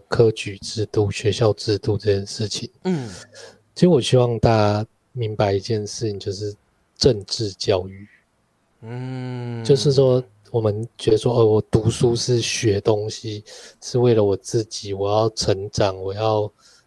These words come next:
Speaker 1: 做大事，我要干嘛？A-，anyway，但是其实开办这些学校的人在想什么？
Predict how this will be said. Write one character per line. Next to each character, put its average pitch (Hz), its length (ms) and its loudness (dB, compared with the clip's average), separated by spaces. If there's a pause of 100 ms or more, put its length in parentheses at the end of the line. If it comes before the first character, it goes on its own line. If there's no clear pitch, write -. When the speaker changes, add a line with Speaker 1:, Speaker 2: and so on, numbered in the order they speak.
(240)
Speaker 1:
做 110 240 4
大 107 280 4
事， - 240 -4
我 101 160 2
要 107 360 2
干 110 220 2
嘛？ 95 420 -6 (300)
A-，anyway， 107 680 0 (800)
但 147 120 6
是 147 60 2
其 120 180 0
实 101 340 -4 (600)
开 127 220 4
办 123 200 4
这 107 140 2
些 107 160 4
学 98 200 2
校 101 220 2
的 - 100 -10
人 92 120 -12
在 104 160 4
想 92 260 -4
什 101 140 -8
么？ 113 160 -20